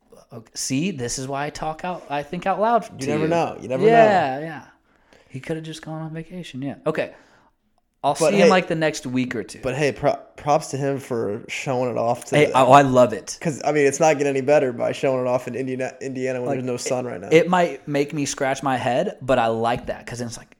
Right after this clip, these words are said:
Speaker 1: "Oh, damn, this is so funny, but how does this work?
Speaker 2: Mm-hmm.
Speaker 1: Like, how does this happen in the middle of Indiana?"
Speaker 2: Yeah.
Speaker 1: In the middle of wintertime.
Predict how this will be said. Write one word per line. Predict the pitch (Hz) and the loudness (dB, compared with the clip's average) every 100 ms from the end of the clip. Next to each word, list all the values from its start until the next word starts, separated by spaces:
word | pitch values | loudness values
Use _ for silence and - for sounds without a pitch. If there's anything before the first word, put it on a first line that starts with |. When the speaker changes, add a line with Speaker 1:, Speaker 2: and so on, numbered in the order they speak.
| - | -18
Speaker 1:
"Oh, | - - | -18 -18
damn, | - 110 - | -18 -20 -16
this | 117 117 120 | -6 -6 -4
is | |
so | - - 110 | -6 -4 -4
funny, | 110 - 101 113 160 180 _ _ _ _ _ _ _ _ - | -4 -6 -6 -2 -4 -6 _ _ _ _ _ _ _ _ -6
but | 110 120 104 95 - _ _ _ _ | 2 2 2 -2 -8 _ _ _ _
how | - 127 123 | -8 -2 0
does | 113 | 0
this | 107 - | -4 -8
work? | 90 - - _ - | -10 -12 -20 _ -12
Speaker 2:
Mm-hmm. | 131 131 120 | -8 -6 -8
Speaker 1:
Like, | - | 0
how | 135 | 2
does | 135 127 | 4 2
this | 120 | -2
happen | 117 107 104 | -2 -2 -4
in | 101 | -4
the | |
middle | 104 104 101 | -4 -4 -4
of | 101 | -6
Indiana?" | 95 90 92 - - | -10 -12 -16 -20 -10
Speaker 2:
Yeah. | 78 60 - _ _ - | -6 -6 -8 _ _ -6
Speaker 1:
In | 135 143 | 0 2
the | 131 | 2
middle | 117 107 | 0 -2
of | 98 | -6
wintertime. | 92 104 - - - | -10 -16 -20 -20 -20